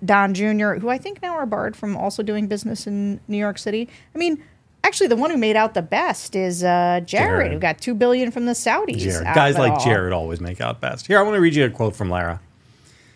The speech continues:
Speaker 2: "Having someone like me in there, I think, will go a long way for people. I can assure you that my loyalty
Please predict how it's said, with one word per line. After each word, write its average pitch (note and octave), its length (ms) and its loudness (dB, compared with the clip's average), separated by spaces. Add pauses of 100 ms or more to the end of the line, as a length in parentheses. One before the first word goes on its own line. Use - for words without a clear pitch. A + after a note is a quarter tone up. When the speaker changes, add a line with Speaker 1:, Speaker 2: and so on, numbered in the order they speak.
(320)
Speaker 2:
"Having G3+ 380 2
someone B3 360 0
like C#3 200 4
me D3 240 4
in G2 120 2
there, F2+ 320 0
I A2 140 2
think, B2 300 0
will G#2+ 80 0
go G#2 220 2
a - 40 2
long A#2+ 460 2
way B2+ 200 2
for A2+ 160 -4
people. - 480 -6 (540)
I A2+ 60 4
can C#3+ 160 2
assure D#3+ 440 2
you F2 280 0
that - 160 -10
my C3 320 4
loyalty G2 720 0